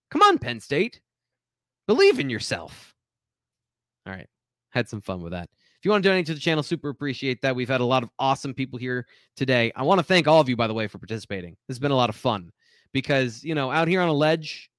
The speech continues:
by yourself, sitting here on a camera, talking to you, uh, you never know how it's gonna go.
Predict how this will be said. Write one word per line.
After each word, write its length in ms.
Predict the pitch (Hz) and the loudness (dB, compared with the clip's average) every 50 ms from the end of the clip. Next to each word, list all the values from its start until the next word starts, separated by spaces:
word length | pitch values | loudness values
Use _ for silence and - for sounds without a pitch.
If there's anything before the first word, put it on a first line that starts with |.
| _ _ | _ _
by 100 | 147 151 | -2 -2
yourself, 460 | 156 143 135 - - 160 151 151 143 | -2 -2 -4 -4 -2 0 0 0 -2
sitting 200 | - - 165 147 | -4 -8 -8 -6
here 120 | 143 147 151 | -6 -6 -6
on 80 | 139 | -6
a 40 | - | -6
camera, 380 | - - 151 147 143 143 147 143 | -6 -4 -4 -2 -2 -4 -4 -4
talking 380 | - - 139 135 - - 143 | -2 0 0 0 0 -2 -6
to 60 | 127 | -4
you, 260 | 120 135 139 139 139 139 _ _ _ _ _ _ _ _ _ | -4 -2 -2 -4 -4 -8 _ _ _ _ _ _ _ _ _
uh, 320 | - 131 131 127 123 123 117 | -6 -4 -4 -4 -4 -6 -6
you 100 | 175 233 | -2 0
never 140 | 311 359 359 | 2 2 4
know 120 | 349 311 302 | 4 4 4
how 60 | 302 | 2
it's 100 | 285 - | 2 0
gonna 120 | 294 269 | -2 0
go. 320 | 226 285 277 - - - | 2 2 2 2 0 -6